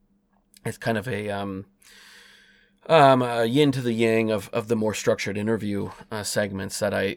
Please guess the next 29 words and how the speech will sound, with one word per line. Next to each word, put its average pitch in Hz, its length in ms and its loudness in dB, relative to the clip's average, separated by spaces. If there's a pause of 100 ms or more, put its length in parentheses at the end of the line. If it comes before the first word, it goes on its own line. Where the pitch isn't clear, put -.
I 98 120 -2
do 101 280 -6
every 95 200 -6
Monday. 98 540 -4
So 101 340 -4
just, 139 320 -6
uh, 131 120 6
hit 139 140 -6
me 160 260 -4
up 127 320 2
on, 104 380 -6
um, 101 480 -10
on 104 140 -12
social, 113 500 -4 (840)
you 110 80 -8
know, 107 80 -8
Facebook, 113 480 -2 (400)
Instagram, 117 420 0
or 104 40 -4
Twitter. 131 280 -2
Just 117 180 -10
go 113 100 2
to 113 80 -4
did 117 200 -4
you 110 60 -6
know 107 80 -4
crypto 110 280 -8
dot 101 200 -6
com. 127 300 -2